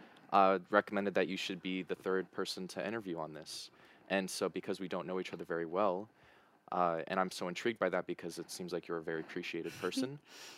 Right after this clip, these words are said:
Speaker 1: uh, given the fact that you and I don't know each other,
Speaker 2: Mm.
Speaker 1: what is something you'd want someone to know about you first, given the opportunity?
Speaker 2: Mm, talkative, I think. Yeah.
Speaker 1: Talkative?
Speaker 2: Yes.
Speaker 1: Hmm.
Speaker 2: Uh, yeah. Funny. Like, not, um, "Oh, I'm funny,"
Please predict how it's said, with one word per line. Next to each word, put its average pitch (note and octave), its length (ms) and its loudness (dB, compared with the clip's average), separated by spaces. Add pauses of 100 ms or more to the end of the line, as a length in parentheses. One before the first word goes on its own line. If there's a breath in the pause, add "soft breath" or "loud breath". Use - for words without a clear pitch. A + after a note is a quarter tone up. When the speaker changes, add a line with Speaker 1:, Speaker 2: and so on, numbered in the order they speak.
Speaker 1:
uh, F2+ 320 6 (160)
given G2+ 220 4
the G2 80 0
fact G2 240 4
that F#2+ 120 0
you F#2+ 80 -4
and F#2 80 -2
I F2+ 100 0
don't E2+ 200 -4
know G2 180 0
each - 180 0
other, E2 160 0
Speaker 2:
Mm. F3+ 240 -2 (220)
Speaker 1:
what G2 220 4
is G2 60 0
something G2 380 -4
you'd F#2 100 -4
want F2+ 160 -2
someone F#2 200 -4
to F2 40 -4
know F2 80 0
about E2+ 240 -2
you E2+ 80 -8 (100)
first, - 540 -2 (260)
given E2+ 220 -4
the E2 80 -6
opportunity? D#2 580 -10 (400)
Speaker 2:
Mm, F#3+ 300 -10
talkative, G3 540 -4
I G3+ 80 -4
think. G#3 340 -10
Yeah. F#3 140 4 (240)
Speaker 1:
Talkative? A#2+ 560 6
Speaker 2:
Yes. - 440 4 (720)
Speaker 1:
Hmm. C#3+ 340 0
Speaker 2:
Uh, - 140 -2 (300)
yeah. D3+ 160 0 (840 soft breath)
Funny. D#3+ 460 -6 (720 soft breath)
Like, F3 120 4 (300)
not, G3 200 6 (200)
um, D#3+ 240 2
"Oh, E3 180 0
I'm D3+ 140 -12
funny," E3 380 -8